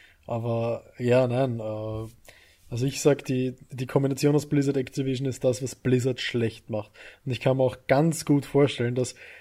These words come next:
Activision dahinter ist, dass Diablo Immortal kommt und sie so drauf bestehen,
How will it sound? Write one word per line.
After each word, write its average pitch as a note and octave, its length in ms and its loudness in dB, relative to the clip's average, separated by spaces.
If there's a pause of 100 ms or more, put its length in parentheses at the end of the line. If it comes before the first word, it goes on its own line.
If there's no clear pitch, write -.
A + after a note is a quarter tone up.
(180)
Activision D3 760 4
dahinter B2+ 500 2
ist, C3 260 -2
dass C3+ 440 0
Diablo C3 420 2
Immortal C#3 560 0
kommt G#2+ 400 -8
und A2+ 100 -12
sie A#2+ 140 -4
so G#2+ 120 -6
drauf A2 300 -4
bestehen, A2 520 -8